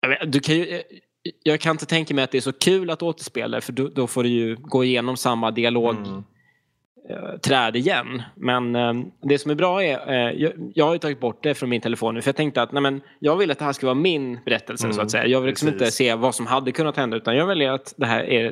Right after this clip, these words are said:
Speaker 1: det som hände. Men
Speaker 2: Mm.
Speaker 1: om man vill spela om det så kan man ändra så att det inte går så lång tid med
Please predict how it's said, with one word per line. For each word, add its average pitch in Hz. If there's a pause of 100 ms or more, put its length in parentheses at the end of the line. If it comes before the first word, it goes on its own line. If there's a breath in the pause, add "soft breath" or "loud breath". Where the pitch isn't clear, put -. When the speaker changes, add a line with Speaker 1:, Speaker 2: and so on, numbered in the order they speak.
Speaker 1:
det 117
som 113
hände. 113 (320 loud breath)
Men 113
Speaker 2:
Mm. 120
Speaker 1:
om 180
man 220
vill 170
spela 127
om 113
det 117
så 120
kan 117
man 117
ändra 113
så -
att -
det 135
inte 147 (120)
går 139
så 120
lång 113
tid -
med 90